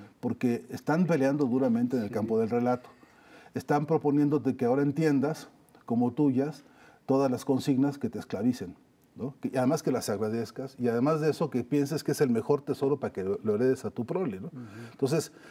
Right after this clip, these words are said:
Speaker 1: ese, en, en esa disyuntiva de, de, digamos, de quiebre del reseteo, eh, lo que estamos viendo es eso, la reinvención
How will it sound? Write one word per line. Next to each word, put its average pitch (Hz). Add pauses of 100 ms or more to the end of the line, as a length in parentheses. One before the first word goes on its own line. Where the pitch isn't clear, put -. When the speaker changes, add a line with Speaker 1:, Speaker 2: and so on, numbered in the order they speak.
(260)
Speaker 1:
ese, 131
en, 147
en 143
esa 196
disyuntiva 147 (380)
de, 117
de, 113 (720)
digamos, 127
de 123
quiebre 143 (260)
del 120
reseteo, 127 (420)
eh, 117
lo 120
que 135
estamos 156
viendo 180
es 180 (140)
eso, 170
la 120
reinvención 127